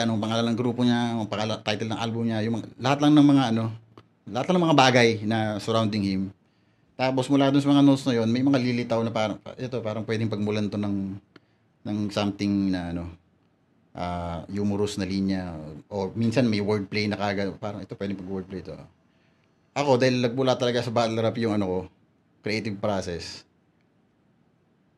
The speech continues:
ano ako, nagsimula talaga ako sa punchlining. Parang yun yung, sakto,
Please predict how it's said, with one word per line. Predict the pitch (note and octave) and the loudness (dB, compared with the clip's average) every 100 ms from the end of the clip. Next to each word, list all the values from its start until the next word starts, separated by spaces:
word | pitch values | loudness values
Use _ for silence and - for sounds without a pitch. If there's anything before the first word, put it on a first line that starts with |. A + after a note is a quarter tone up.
| _ _ _ - | _ _ _ -2
ano | B2 A#2+ | 2 2
ako, | G#2+ A2 G2+ | 2 0 -2
nagsimula | A2 G#2+ A2 _ - B2 B2 A#2+ | -6 -8 -12 _ -2 2 4 4
talaga | A#2+ A2+ A2 G#2 | 4 2 2 2
ako | F#2+ F#2+ | 0 -2
sa | - F#2+ F2+ - _ _ _ _ _ _ _ - | -2 -4 -4 -8 _ _ _ _ _ _ _ -4
punchlining. | A2 G2+ - G#2+ F#2+ F#2 F#2 F2 E2+ E2+ _ _ _ _ _ - | -2 0 -2 -2 -2 -2 -4 -4 -8 -12 _ _ _ _ _ -2
Parang | G#2+ A#2+ | 2 4
yun | A#2 A#2+ A#2 | 6 6 6
yung, | A2+ A2 G#2 A2 - _ _ - | 4 2 -2 -8 -16 _ _ -18
sakto, | - C#3+ C3+ B2 A#2 A2 | 2 2 4 4 4 2